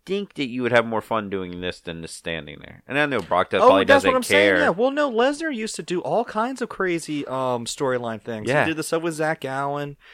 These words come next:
Speaker 2: He came out with the mariachi band with Eddie Guerrero, which was very offensive. Like, he's, he's, there are lots and lots of footage of Lesnar being very
Speaker 1: Not Lesnar, like.
Speaker 2: not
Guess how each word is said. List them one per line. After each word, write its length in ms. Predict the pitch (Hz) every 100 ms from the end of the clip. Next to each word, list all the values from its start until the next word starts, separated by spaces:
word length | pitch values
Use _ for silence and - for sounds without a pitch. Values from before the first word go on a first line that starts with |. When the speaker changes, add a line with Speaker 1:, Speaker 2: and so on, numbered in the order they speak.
| -
Speaker 2:
He 100 | -
came 200 | - 143
out 120 | 139 139
with 80 |
the 80 | 127
mariachi 640 | 120 127 135 127 131 - 127
band 240 | 127 127
with 80 | 120
Eddie 160 | 120
Guerrero, 580 | 127 123 117 117 117 120
which 180 | 120 117
was 100 | 113
very 280 | 107 110 120
offensive. 600 | 117 120 113 - 113 110 _ _ _ -
Like, 160 | 127 127
he's, 480 | 202 214 180 - - _ _ _
he's, 420 | - 220 240 -
there 280 | 156 180 220
are 40 |
lots 520 | 185 135 139 180 220 -
and 120 | 151
lots 260 | 143 156
of 100 | 131
footage 360 | - 147 147 120
of 80 | 117 - - _ -
Lesnar 440 | 123 131 143 143
being 220 | 123 123 107
very 840 | 95 113 131 147 143 131 123 120 _ _
Speaker 1:
Not 400 | 92 92 85 82
Lesnar, 460 | 87 87 85 76 80
like. 160 | 78
Speaker 2:
not 420 | 143 156 170 175